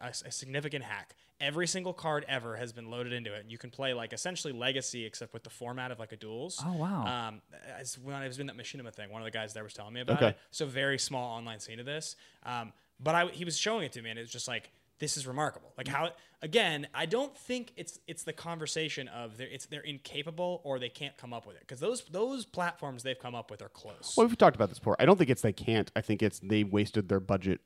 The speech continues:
Speaker 3: on this for X amount of years on the new client in Moto,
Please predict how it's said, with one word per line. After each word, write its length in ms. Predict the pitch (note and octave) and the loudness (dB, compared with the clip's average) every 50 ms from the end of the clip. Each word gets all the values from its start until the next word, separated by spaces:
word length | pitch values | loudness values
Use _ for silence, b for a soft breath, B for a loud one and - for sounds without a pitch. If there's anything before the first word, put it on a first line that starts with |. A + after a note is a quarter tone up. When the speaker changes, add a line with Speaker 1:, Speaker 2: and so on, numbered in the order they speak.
| - | -2
Speaker 3:
on 240 | G2+ G#2+ G2 F#2+ G2 | 0 0 2 2 4
this 340 | F#2+ G2+ G2 G2 - - - | 4 4 4 4 2 -2 -6
for 720 | - - - G#2+ G#2 F#2+ F#2+ F#2+ F#2 F2+ F2+ F#2 F#2+ G2 b b b b b b b | -8 -6 0 2 4 6 6 6 6 4 4 2 0 -2 b b b b b b b
X 220 | - G#2+ - - C3+ | -2 -2 0 2 4
amount 240 | A#2+ G#2+ G#2+ G#2 | 6 6 8 8
of 80 | G2+ F#2+ | 8 6
years 580 | F#2 F#2+ G2+ G#2 G2+ G2+ G2+ G2 F#2 F#2 F2 D#2+ - - | 6 6 6 6 6 6 6 6 4 2 0 -2 0 2
on 260 | G2 G2+ G2 G2 G2 | 4 4 4 4 2
the 100 | F#2+ G#2 | 2 2
new 160 | G#2 G#2 G#2 | 4 6 6
client 420 | G2+ - - - G#2 G2+ G2 - - | 4 4 2 2 2 2 2 2 0
in 120 | - G2 G2+ | 0 0 4
Moto, 520 | G2+ G2+ G2 G2 G2 F#2 F2+ F2+ F2+ F2+ | 6 6 8 8 8 6 6 6 6 4